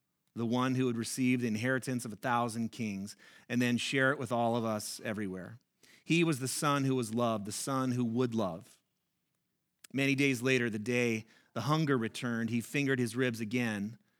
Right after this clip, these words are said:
now lines of mountain ranges underneath his sunken chest, sensing the presence of someone or something. He looked behind him, then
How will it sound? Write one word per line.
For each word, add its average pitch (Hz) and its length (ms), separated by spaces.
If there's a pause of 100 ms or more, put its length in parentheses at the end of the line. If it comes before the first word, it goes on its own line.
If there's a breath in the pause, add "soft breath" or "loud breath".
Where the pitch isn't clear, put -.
(160)
now 123 240
lines 123 400
of 110 100
mountain 120 400
ranges 107 440
underneath 110 380
his 104 120
sunken 110 380
chest, - 540 (380 soft breath)
sensing 143 460
the 127 80
presence 120 480
of 107 100
someone 127 600 (420 soft breath)
or 117 80
something. 107 600
He 135 120
looked 139 200
behind 123 380
him, 110 140
then 117 260